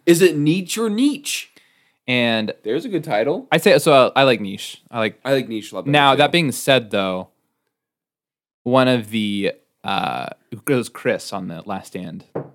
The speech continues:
Speaker 2: podcast who said that he uses them kind of in different ways. Like when he's talking about, like, "Oh, like, this is a niche thing," or that
Speaker 1: Thank
Speaker 2: this,
Speaker 1: you.
Speaker 2: that this
Speaker 1: Okay,
Speaker 2: is taking,
Speaker 1: okay.
Speaker 2: like, a niche in my mind. Like, you can
Speaker 1: A niche is like a, you know, a very narrow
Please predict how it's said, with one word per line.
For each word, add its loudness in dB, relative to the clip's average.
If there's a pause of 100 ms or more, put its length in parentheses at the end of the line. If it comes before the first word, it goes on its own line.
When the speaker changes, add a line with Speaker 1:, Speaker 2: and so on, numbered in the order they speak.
(120)
Speaker 2:
podcast -12
who -4
said -4
that -8 (120)
he -8
uses 0
them -2
kind -4
of -6
in -6
different -10
ways. -8
Like -6
when -6
he's -8
talking -6
about, -8
like, -8
"Oh, 0
like, -2
this -10
is -10
a 0
niche -6
thing," -4 (180)
or 6
that 10
Speaker 1:
Thank 8 (100)
Speaker 2:
this, -10
Speaker 1:
you. 0
Speaker 2:
that 6
this 8
Speaker 1:
Okay, 2
Speaker 2:
is 0
taking, 4
Speaker 1:
okay. 2
Speaker 2:
like, 0
a 2
niche -2
in -4
my -4
mind. -6
Like, 0
you -6
can -10
Speaker 1:
A 4
niche 0
is 2
like 2
a, 4 (420)
you 2
know, 2
a 0
very 2
narrow 4